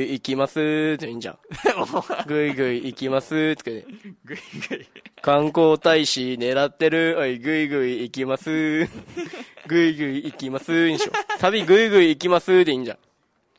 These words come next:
Speaker 2: ぐいぐい行け、いいな。
Speaker 1: 緑のオーラを放ち。あ、黄緑か。緑お前か。
Speaker 2: <laughs> そう、そうだよ。あ、いいね。観光大使狙ってる。いいね。いいですね。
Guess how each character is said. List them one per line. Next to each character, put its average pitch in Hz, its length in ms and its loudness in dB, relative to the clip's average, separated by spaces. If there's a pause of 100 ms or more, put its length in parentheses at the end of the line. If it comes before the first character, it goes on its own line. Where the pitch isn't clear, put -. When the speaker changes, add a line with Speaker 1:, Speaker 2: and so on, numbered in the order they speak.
(260)
Speaker 2:
ぐ 143 140 -16
い 135 120 -14
ぐ 120 120 -16
い - 20 -12
行 - 220 -10
け、 220 80 -6
い 156 160 -10
い - 20 -14
な。 90 180 -16 (840)
Speaker 1:
緑 143 440 2
の 147 180 -2
オ 151 240 2
ー - 100 -10
ラ 180 120 4
を 156 60 -2
放 160 280 -4
ち。 151 460 -8 (100)
あ、 131 80 -12
黄 - 120 -12
緑 143 220 -8
か。 - 160 -20 (480)
緑 151 240 -6
お 120 60 -10
前 127 140 -6
か。 92 160 -16 (360)
Speaker 2:
<laughs> - 380 -16
そ - 140 -20
う、 - 60 -20
そ 95 140 -20
う 85 40 -18
だ 73 60 -20
よ。 - 60 -20 (1200)
あ、 101 200 -10
い 143 220 -8
い 127 60 -10
ね。 101 380 -10 (420)
観 123 160 -18
光 120 200 -20
大 110 140 -16
使 - 100 -20
狙 101 160 -16
っ 101 60 -18
て 107 140 -20
る。 92 180 -20
い 95 140 -20
い 87 40 -20
ね。 76 240 -20 (460)
い 104 120 -20
い - 20 -18
で 90 80 -18
す - 120 -20
ね。 98 400 -20